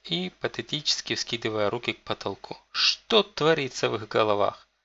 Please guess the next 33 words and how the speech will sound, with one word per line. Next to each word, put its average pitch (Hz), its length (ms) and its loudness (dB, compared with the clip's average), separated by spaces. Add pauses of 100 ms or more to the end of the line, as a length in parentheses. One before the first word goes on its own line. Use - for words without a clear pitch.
(320)
Какой 190 640 4
из - 140 -2
тебя 143 380 2
айдол? 101 420 -2 (180)
Ну 208 160 0
какой? 214 520 2 (560)
Ты 175 100 -2
же 160 160 4
вылитый 202 500 2
мальчишка 196 540 2
по 113 160 0
виду". 98 320 -6 (580)
"Думаю, 160 560 2
что - 220 -4
все 156 200 -2
не 156 140 0
так 143 200 2
страшно, 139 420 2
как - 240 -2
кажется. 98 560 4
Я 76 220 0
решу 190 240 4
эту 101 180 2
проблему, 101 480 0
господин 101 480 -2
исполнительный 95 640 0
директор". 95 500 -4 (640)
Джоон 117 460 0
снова 143 320 0
вертикально 110 580 -2
садится 104 480 -4
в - 40 -6
кресле - 520 -4